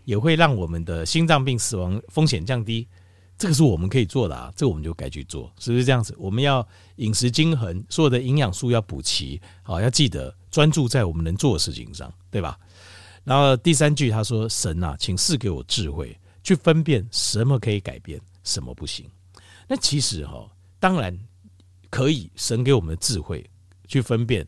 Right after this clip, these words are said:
什么该，可是还有一个另外一个方法，很简单，就是什么可以改变，什么不能改变，很简单。是，是什么呢？就你踢到铁板，你就知道了嘛。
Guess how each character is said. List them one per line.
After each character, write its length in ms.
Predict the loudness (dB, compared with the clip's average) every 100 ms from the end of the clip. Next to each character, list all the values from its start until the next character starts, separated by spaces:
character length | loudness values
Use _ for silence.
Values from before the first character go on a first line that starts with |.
| -10
什 180 | -8
么 80 | -8
该， 260 | -6 -8 -10 -18 -16 -4
可 100 | 0
是 100 | 0
还 140 | 2
有 260 | 0 0 -4 -10
一 100 | 0
个 160 | 0 2
另 180 | 4
外 120 | 4 2
一 40 |
个 60 | -2
方 240 | -4 -6
法， 240 | -6 -12 -14 _ _ _
很 200 | 2 4
简 220 | 4 -2 -6
单， 200 | -10 -10 -12 _ -20 _ _ _ _ _ _
就 120 | 0
是 200 | 2 0
什 200 | 0 2
么 80 | 2
可 140 | 4
以 60 | 2
改 180 | 2 -6
变， 160 | -4
什 160 | -4 -8
么 80 | -10
不 160 | -12
能 120 | -12 -14
改 120 | -18
变， 220 | -20 -20 -20
很 220 | 0 2
简 200 | 4 2 -2
单。 200 | -14 -18 _ _ -4
是， 160 | 0 0 -2
是 120 | -4 -2
什 100 | -4
么 120 | -10
呢？ 160 | -16 -20 _ -20 _ -6
就 140 | -6 -2
你 120 | -2
踢 200 | 2 2
到 160 | 2
铁 200 | 2 2
板， 220 | 2 0 -4
你 120 | -8
就 120 | -8
知 160 | -4 0
道 160 | 0
了 80 | -2
嘛。 160 | -12